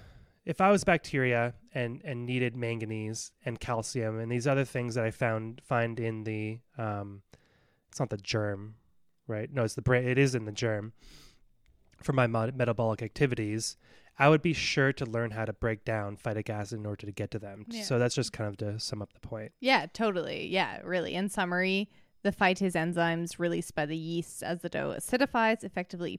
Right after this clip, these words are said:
Speaker 2: predigest the flour.
Speaker 1: Yeah, and breaks down the phytic acid.
Speaker 2: Therefore, helping predigest that gluten also.
Speaker 1: Yeah, into the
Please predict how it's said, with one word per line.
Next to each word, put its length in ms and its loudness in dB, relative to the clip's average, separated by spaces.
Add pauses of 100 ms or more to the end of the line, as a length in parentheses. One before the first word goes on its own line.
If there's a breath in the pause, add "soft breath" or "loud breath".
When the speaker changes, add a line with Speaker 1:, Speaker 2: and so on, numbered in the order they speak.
Speaker 2:
predigest 600 2 (120)
the 80 -6
flour. 540 -8
Speaker 1:
Yeah, 160 -2 (220)
and 140 0
breaks 220 6
down 160 2
the 60 -8
phytic 320 -6
acid. 360 -12 (160)
Speaker 2:
Therefore, 500 -2 (260)
helping 320 -2
predigest 560 -4 (160)
that 240 -2 (160)
gluten 500 -8
also. 680 -8
Speaker 1:
Yeah, 220 -2 (460)
into 240 -4
the 180 -4